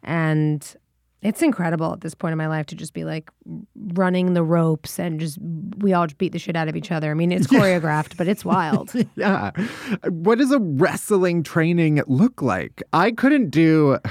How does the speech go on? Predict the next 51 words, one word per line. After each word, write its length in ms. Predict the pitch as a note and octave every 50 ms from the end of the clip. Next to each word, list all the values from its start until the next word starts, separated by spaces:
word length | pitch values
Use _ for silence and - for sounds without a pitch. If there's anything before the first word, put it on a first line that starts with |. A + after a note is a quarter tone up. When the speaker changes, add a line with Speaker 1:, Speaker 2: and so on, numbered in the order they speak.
| G#2+ C3 - _
Speaker 2:
wrestling. 500 | - C3+ C#3 C3 C3 - - C3+ B2+ A#2 -
I 120 | C#3 E3+
think 220 | E3+ - G#3 G#3
I 140 | F#3+ F3+ F3+
would 440 | D#3+ B2+ B2 A2+ C3 D3 C#3+ C3+ A#2+ -
have 180 | - C#3 C#3+ C3
trouble 280 | - - C#3+ A#2 C3 A#2
holding 400 | F2 G#2+ A2+ A2+ G#2+ G#2+ G#2 G2+
back. 500 | - G2 G2+ F2+ D#2 - _ - - - - _ _ _ _ _ _ _ _ _ _ -
Speaker 1:
Um, 280 | - B3 A#3 A3+ A3 A3
Speaker 2:
She'd 80 | A3
be 80 | A3 -
like, 200 | C#3+ C3+ - -
"Okay, 280 | - D#3+ C#3+ F3 C#3+ A#2+
you 260 | A2 A#2 B2+ C3 C3
want 200 | C3+ C#3+ C#3+ C#3 C#3
me 60 | D3
to 80 | C3+
beat 400 | B2 G#2+ G2 G2 - B2+ B2+ -
the 100 | - D#3
shit 220 | C3+ - - C3 A#2
out 160 | B2 C3 C#3
of 100 | E3+ E3+
you? 340 | F#3 G#3 A3 G#3+ G#3 F#3 - -
It's 160 | - C3+ C3+ -
happening." 320 | B3 - G#3 G#3+ - A#3+ C#4
Speaker 1:
Okay, 220 | C#4+ C4 A3 G#3 G3
and 160 | F#3+ A3 A3+
then 120 | A3+ G#3+ A3
the 60 | A3
person's 420 | F#3+ A3 G#3+ F3 F#3+ G3+ G3 E3 E3+
dead. 380 | D3+ G3 - - G3+ D#3 - - -
<laughs> 40 | - - - - - - - - - - - - B3+ -
Like, 280 | - - - - F#4 D4+ - -
Speaker 2:
<laughs> 200 | A#3 A3 - -
Yeah, 180 | - F#3+ D3
and 100 | C3 C3+ D3+
then 80 | G3+ C4+
it 40 | E4+
Speaker 1:
I've 160 | F#4+ G4 -
been 100 | E4+ D#4
Speaker 2:
becomes 80 | E4
a 20 | F4+
Speaker 1:
holding 160 | F4+ F4+ - - F4+
Speaker 2:
much 80 | F#4 F4+
Speaker 1:
on 100 | F4+ F4+
to 60 | C4
that 140 | D#4+ D4+ D#4
Speaker 2:
different 340 | G#4 A#4+ C5+ D#5+ - A#4+
Speaker 1:
one 100 | G#4+ G4
Speaker 2:
show. 60 | -